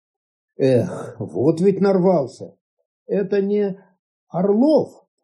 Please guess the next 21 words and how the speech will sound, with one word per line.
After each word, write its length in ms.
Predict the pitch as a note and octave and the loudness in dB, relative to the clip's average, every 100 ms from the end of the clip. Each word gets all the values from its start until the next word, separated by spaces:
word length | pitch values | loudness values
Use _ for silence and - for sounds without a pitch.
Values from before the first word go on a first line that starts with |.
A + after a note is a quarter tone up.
| _ | _
это 220 | - D3+ | -6 -4
старший 520 | D3 - E3+ G3+ F3+ A#3 | -6 -2 -2 -2 -6 -4
лейтенант 580 | A#3 F#3 A#3 A#3+ A#3 | -4 -4 -4 -2 -2
Воробьева». 920 | F#3+ A#3+ B3 A#3 A#3 F#3+ G#2 F#2+ - _ _ _ _ | 0 0 2 2 4 4 0 -6 -14 _ _ _ _
Перебив, 600 | D3 C#3 B2+ D#3 B3 - _ _ - | 0 0 0 0 0 -2 _ _ -6
Гуров 420 | B2+ E3+ G#3 D#3+ | 0 4 4 4
закончил 600 | F3 - D3 C#3+ D3+ C#3 | 0 0 -2 -2 -2 -2
тираду 440 | C#3+ B2+ A2 G#2 | 0 0 0 -4
Кричко. 600 | A2+ A2+ A2 - E2+ D#2+ _ _ _ _ _ _ | -6 -6 -8 -10 -12 -12 _ _ _ _ _ _
«Сколько 520 | - - B3 C#4 C4 | -12 0 2 4 2
раз 240 | B3 A3 D#3+ | 2 2 0
говорил 460 | F#3+ F3+ F#3 F3 | 0 2 4 2
тебе, 280 | E3 D3 C#3+ | 2 -2 -2
неслуху, 680 | C#3+ C#3 - B2+ - G2+ - _ _ | -2 -4 -4 -8 -8 -12 -14 _ _
однажды 600 | E3+ C#3+ D3+ G3+ D3+ E3 | -8 -2 0 0 0 -2
так 340 | D#3+ F#3+ B3+ - | 0 -2 -2 -4
сядешь 460 | A#3+ A3+ F#3+ - | -2 0 -2 -4
в 80 | - | -8
калошу, 640 | - F3 E3 C#3 B2 G#2+ _ _ | -2 0 0 -2 -6 -10 _ _
что 200 | - F#3+ | -6 -2
потом 500 | F#3 F#3 G#3+ F#3+ - | 0 2 0 0 -10